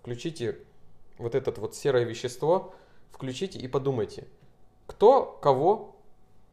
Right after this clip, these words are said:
имеет, да, как говорится. <laughs> Вы брокерский счёт или брокерский счёт вас имеет. Вот этот вот момент пос-, посмотрите и подумайте. И бегите с этого рынка. <laughs> Я ещё раз повторюсь. Поэтому вот вам банковская система.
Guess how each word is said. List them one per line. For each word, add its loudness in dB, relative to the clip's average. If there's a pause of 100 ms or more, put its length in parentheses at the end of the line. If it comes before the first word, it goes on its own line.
(160)
имеет, -6
да, -2
как -6
говорится. 0 (200)
<laughs> -8
Вы -2
брокерский -2
счёт -6
или -6
брокерский -6
счёт -8
вас -12
имеет. -14 (600)
Вот -4
этот -4
вот -12
момент -8
пос-, -14
посмотрите -10
и -12
подумайте. -8 (800)
И -6
бегите -6
с -10
этого -4
рынка. -8
<laughs> -20
Я 2
ещё 0
раз -6
повторюсь. -12 (360)
Поэтому 6
вот 6
вам 8
банковская 4
система. -4